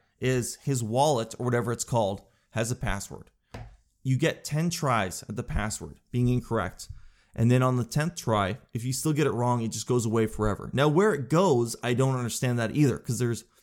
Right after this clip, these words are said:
two hundred and sixty million dollars worth of value. I don't know where that goes. But the important part is they're saying he's tried eight times and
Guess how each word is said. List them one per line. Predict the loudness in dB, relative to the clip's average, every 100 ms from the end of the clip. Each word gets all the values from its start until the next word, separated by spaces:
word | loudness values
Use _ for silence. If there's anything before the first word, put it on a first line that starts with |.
| _ _ _ _ _
two | 0 6
hundred | 6 6 2
and | -2 -2
sixty | -4 -2 2
million | 4 4 4
dollars | 4 4 2
worth | -2 -2
of | -2
value. | 0 2 4 2 2
I |
don't | 4 4
know | 4
where | 2
that | 2 0 -2
goes. | -2 -2 -4
But | 0 0 0 -12 _ _ _ _ _ _ _
the | -2 -2
important | 0 0 0
part | 2 2
is | 4 2 0 -10 _ _
they're | -2 0
saying | 2 2 0
he's | 0 0 0 -6
tried | -6 -2 -2 -2 -4
eight | -4 -4
times | -2 -2 -2 -4 -6 -10 _ _ _ _ _ -4
and | 0 2 2 0 -4